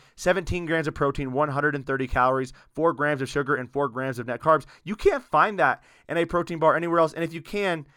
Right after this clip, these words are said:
they don't taste nearly as good as a Built Bar. So go to built bar dot com and use promo code Locked On, and you'll get twenty percent off your next order. Use promo code Locked On for twenty percent off at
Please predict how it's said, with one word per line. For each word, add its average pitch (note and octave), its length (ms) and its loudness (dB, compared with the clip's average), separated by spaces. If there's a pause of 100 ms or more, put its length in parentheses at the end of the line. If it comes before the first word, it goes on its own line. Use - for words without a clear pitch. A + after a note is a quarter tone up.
(380)
they E3 120 6
don't G3+ 160 6
taste F3+ 340 -2
nearly G#3+ 760 2
as D#3 220 2
good C3 400 2 (320)
as D3+ 280 6
a C#3+ 100 2
Built C#3 240 2
Bar. C#3+ 140 6
So C#3+ 120 -8
go F#3 80 4
to E3 60 4
built F3+ 240 2
bar F3+ 120 6
dot D3+ 280 4
com D#3 220 0
and C#3+ 60 -8
use E3 120 -8
promo E3 280 0
code E3 160 4
Locked C3+ 480 0
On, D3+ 160 4
and C#3 80 -4
you'll E3 100 0
get E3 160 -4
twenty G#3 220 0
percent G3 280 -2
off F#3 240 6
your C#3+ 260 2
next C3 240 -4
order. F3 320 2 (200)
Use F#3 160 -6
promo G3+ 280 2
code G3+ 160 2
Locked C#3 360 2
On C#3 140 4
for B2+ 100 -8
twenty E3+ 240 -4
percent D3 280 -4
off D#3 300 4
at C#3+ 260 0